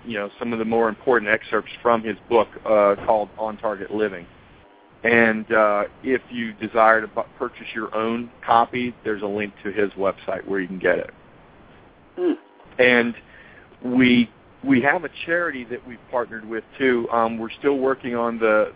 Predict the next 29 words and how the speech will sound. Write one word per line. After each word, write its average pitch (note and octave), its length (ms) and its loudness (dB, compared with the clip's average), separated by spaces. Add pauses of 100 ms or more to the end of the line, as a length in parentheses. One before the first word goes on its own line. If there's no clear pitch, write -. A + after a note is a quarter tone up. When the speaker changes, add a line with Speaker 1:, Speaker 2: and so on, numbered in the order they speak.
Speaker 1:
the G#2+ 80 0
legal A2+ 460 0
aspect A#2 500 2
of A#2+ 100 4
it, A#2 100 -6 (100)
so G#2+ 100 0
I G#2 80 0
can't A#2+ 280 -6 (140)
disclose A#2 500 2
who B2+ 100 -2
that A2+ 200 4
charity A2+ 420 2
is. A2+ 200 4 (440)
I G#2+ 80 4
can B2+ 300 0
tell B2 180 0
you A#2+ 120 -2
it's - 120 -10
a - 140 -12
charity A#2 380 2
for A2+ 80 -8
kids, A#2+ 340 2 (640)
and A2 200 0
it's A2 200 -6
a, G#2 300 2 (140)
and G#2 240 -2
the G2+ 140 -2 (100)
charity's, A#2+ 300 2 (500)
um, G#2+ 560 0